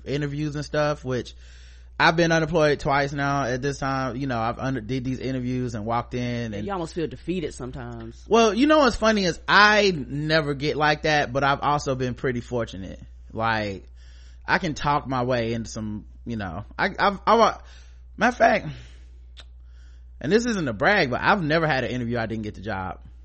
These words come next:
Speaker 2: Ah.
Speaker 1: Ever.
Speaker 2: See, I have lots.
Speaker 1: Yeah, I've never had an interview I didn't get the job. So, um, so I, it's not, it's not that part, but I, the thing I would say for me is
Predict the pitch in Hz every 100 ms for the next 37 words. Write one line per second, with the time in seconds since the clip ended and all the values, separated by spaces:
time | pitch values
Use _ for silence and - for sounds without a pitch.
0 | - - - - 139 143 143 160 151 123
1 | 120 135 107 101 - - 151 160 131 120
2 | 120 127 131 123 - - 135 117 98 143
3 | 143 143 135 117 117 110 110 104 101 95
4 | - 85 67 - 143 135 127 - - -
5 | - - 156 151 143 131 123 117 117 -
6 | - - - - 156 170 143 180 190 226
7 | 202 - 165 190 196 170 - - 127 156
8 | 151 180 131 120 113 139 123 - - -
9 | 110 - 143 143 156 175 185 143 160 185
10 | 165 - 110 147 135 135 127 - 120 151
11 | 190 143 131 127